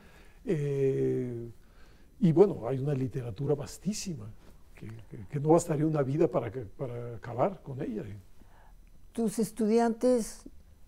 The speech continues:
Speaker 2: saben lo que es democracia cuando llegan contigo o a, o cuando menos la intuyen o no saben nada?
Speaker 1: Bueno, yo, yo doy clases en la Facultad de Ciencias Políticas y Sociales.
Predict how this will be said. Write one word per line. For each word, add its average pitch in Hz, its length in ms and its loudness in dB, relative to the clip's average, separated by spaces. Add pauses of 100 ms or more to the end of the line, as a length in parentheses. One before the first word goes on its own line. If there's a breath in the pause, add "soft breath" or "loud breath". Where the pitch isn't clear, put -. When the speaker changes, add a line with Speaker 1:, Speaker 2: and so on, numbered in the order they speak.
(640)
Speaker 2:
saben 220 540 2
lo 175 120 2
que 180 80 0
es 175 60 0
democracia 165 500 0
cuando 160 260 2
llegan 160 320 2
contigo 170 680 2 (100)
o 233 140 4
a, 226 300 2
o 220 140 0
cuando 196 280 2
menos 202 260 2
la 180 160 4
intuyen 214 680 0 (200)
o 185 180 2
no 175 200 2
saben - 320 -8
nada? - 260 -14 (340)
Speaker 1:
Bueno, 220 220 6
yo, - 220 0
yo 226 180 6
doy 269 140 0
clases 190 400 0
en 156 120 -2
la 135 60 2
Facultad 135 300 2
de 151 80 8
Ciencias 151 260 -4
Políticas 120 460 -6
y - 40 -8
Sociales. 107 500 -10